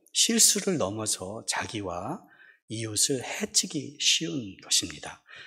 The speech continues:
차라리 말을 적게 하는 것이, 하나님을 경외해서 듣기는 속히 하고 말하기는 더디하는 것이 지혜라고 성경은 구약에서 신약까지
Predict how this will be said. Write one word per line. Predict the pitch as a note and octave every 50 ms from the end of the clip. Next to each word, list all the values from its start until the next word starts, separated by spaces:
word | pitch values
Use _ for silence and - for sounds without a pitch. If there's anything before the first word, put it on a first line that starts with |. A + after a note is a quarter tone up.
| - - - - -
차라리 | - - - G#3+ A#3 A3+ G#3+ A3
말을 | C3+ G#2 F#2+ F#2+ A2 B2 A#2+ -
적게 | - - G2 - - E3+ D#3+
하는 | C#3 C#3+ C#3 A#2 G#2+ G2+
것이, | E2+ E2 - - - - D#2 E2 F#2 F#2 G2+ - _ - - - - _ -
하나님을 | - F#3 F#3+ F#3+ F#3+ F#3 F3+ F3 E3+
경외해서 | - - A#2 A#2 B2+ C#3 C3+ B2+ A2+ G#2 G2+ - - E3 D#3 A#2 - - - - - _ _ -
듣기는 | - G3 F#3+ - - G3 - A3 G3+ G3 G#3 G#3+ A3 A3 G#3 F#3 E3+
속히 | - - G3+ - - - E3+
하고 | B2 A#2 G#2+ - B2+ A#2+ G#2 - - - - - _ _
말하기는 | - A2+ A#2+ C3 D3 D3+ D#3+ D#3 C#3+ D3 C#3+ D3+ D3 C#3+ C3 A#2 - - - - - - - -
더디하는 | - - A2+ A#2+ - D#3 D3 D#3 D#3 D3 C3+ B2
것이 | A2+ G#2 G2+ - - C#3 E3+ G#3+ - - -
지혜라고 | - - A#2 G#2 A2+ G#2+ F#2+ E2 - - A2+ - - - - - - - _ -
성경은 | - F#3+ F#3+ G3 F#3 F#3+ G3 G#3+ G3 D3+ -
구약에서 | - - C#3 D3 E3 F3 E3 D3+ D3 C3+ - - D3+ F#3 A3
신약까지 | - - - G#3 G3 - - - A#2 A2+ - E3 F#3 -